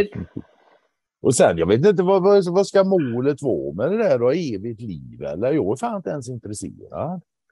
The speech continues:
Jag, jag, jag, jag kan tänka mig evigt liv, absolut, men då vill jag fan byta form emellanåt.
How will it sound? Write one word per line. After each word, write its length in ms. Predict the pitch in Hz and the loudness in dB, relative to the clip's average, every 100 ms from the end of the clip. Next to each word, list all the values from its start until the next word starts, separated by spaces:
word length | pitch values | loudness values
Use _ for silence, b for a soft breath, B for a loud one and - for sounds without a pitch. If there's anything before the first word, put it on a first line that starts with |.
| _ - | _ 2
Jag, 320 | 175 170 175 | 4 4 4
jag, 260 | 170 180 | 6 6
jag, 360 | 175 185 185 165 | 6 4 4 2
jag 240 | 160 175 | 0 0
kan 140 | 208 202 | 0 0
tänka 260 | 220 180 | 0 -2
mig 240 | 170 175 156 | 0 0 0
evigt 240 | 120 131 | -2 -6
liv, 300 | 120 143 160 | -6 -6 -4
absolut, 480 | 139 - 127 120 135 | -6 -8 -8 -6 -6
men 100 | 139 | -6
då 100 | 127 | -6
vill 120 | 135 | -4
jag 100 | 160 | -4
fan 200 | 156 135 | -4 -6
byta 300 | 101 104 98 | -6 -8 -8
form 400 | 92 80 64 76 | -6 -4 -4 -8
emellanåt. 600 | 110 131 107 69 65 50 | -10 -10 -10 -12 -16 -18